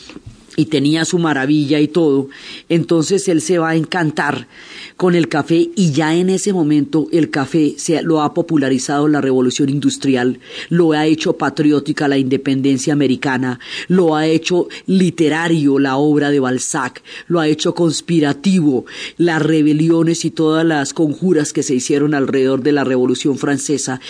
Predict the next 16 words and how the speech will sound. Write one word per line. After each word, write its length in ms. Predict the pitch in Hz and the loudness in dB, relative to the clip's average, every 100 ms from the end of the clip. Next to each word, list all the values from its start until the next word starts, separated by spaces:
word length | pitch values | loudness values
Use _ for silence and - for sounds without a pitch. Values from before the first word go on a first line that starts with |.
| - | -8
lo 200 | - 170 | 0 0
ha 80 | 160 | 2
vuelto 420 | 156 170 160 180 | 2 2 0 -2
chic 400 | 165 - 196 - | -4 -2 -4 -4
el 200 | - - | -2 -2
café 340 | - 131 147 147 | -2 -4 0 0
vienés, 600 | 143 156 151 139 127 - - - - | 2 2 2 0 -2 -6 -14 -14 -8
ha 120 | 135 | -4
sido 280 | 156 185 175 | -2 0 0
aristocrático 1000 | 175 165 - 151 135 147 170 170 - 143 | 2 0 -2 -4 -4 -4 -4 -4 -2 0
en 160 | 147 143 | 2 2
Alejandría 880 | 135 139 143 139 135 147 151 117 117 - - - | 0 0 -2 -2 0 0 2 0 -6 -12 -12 -2
y 160 | 160 | 0
exquisito 720 | 151 - 160 147 - 175 175 | 0 0 -4 -2 -2 -2 0
en 180 | 156 135 | 0 0
Túnez. 520 | - 202 127 127 - | 0 0 0 -4 -6